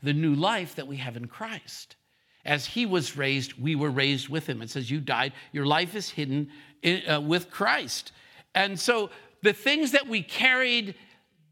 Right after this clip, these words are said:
in our old nature have literally been put to death on the cross of Calvary.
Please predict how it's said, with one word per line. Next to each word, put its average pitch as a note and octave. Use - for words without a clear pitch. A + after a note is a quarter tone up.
in A3+
our A3
old G#3
nature G#3
have A3
literally A3+
been F#3+
put C#4
to B3
death C3
on D3+
the D#3+
cross C3+
of C3
Calvary. -